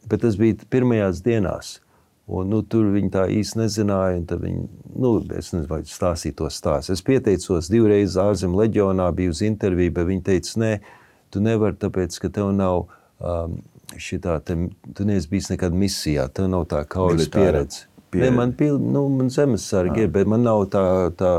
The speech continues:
Speaker 1: nu, es neesmu bijis, nu, kaujā,
Speaker 2: Misijā, jā.
Speaker 1: misijā. Tā. Un tad es domāju, ok,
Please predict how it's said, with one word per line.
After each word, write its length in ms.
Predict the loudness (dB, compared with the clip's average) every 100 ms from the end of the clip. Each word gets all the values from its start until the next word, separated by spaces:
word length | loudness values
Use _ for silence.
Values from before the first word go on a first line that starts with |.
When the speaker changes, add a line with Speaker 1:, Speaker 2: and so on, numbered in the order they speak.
| 2
Speaker 1:
nu, 200 | 0 0 0
es 140 | -2
neesmu 280 | 0 0 0
bijis, 280 | 0 -2 -4 -10 -12 -10
nu, 300 | -2 -2 -2
kaujā, 520 | 0 2 4 4 4
Speaker 2:
Misijā, 0 |
jā. 560 | 2 0 0 0 -2
Speaker 1:
misijā. 0 | -6 -14 -20 _ _
Tā. 180 | -4 -4 -6 -20 -20 -20 _
Un 120 | -6
tad 120 | -2 0
es 120 | 0
domāju, 240 | 0 0
ok, 140 | 0